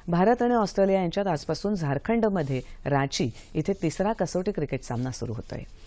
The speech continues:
यापूर्वी झालेल्या दोन सामन्यांपैकी पहिल्या सामन्यात ऑस्ट्रेलियानं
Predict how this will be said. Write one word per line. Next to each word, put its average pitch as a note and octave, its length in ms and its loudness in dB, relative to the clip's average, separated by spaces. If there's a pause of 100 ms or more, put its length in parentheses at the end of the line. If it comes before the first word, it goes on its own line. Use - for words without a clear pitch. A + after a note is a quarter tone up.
(340)
यापूर्वी D#3+ 420 4
झालेल्या E3 420 2
दोन D#3+ 220 -2
सामन्यांपैकी D#3 760 0 (300)
पहिल्या D#3+ 300 4
सामन्यात F3+ 360 0 (100)
ऑस्ट्रेलियानं C#3+ 600 2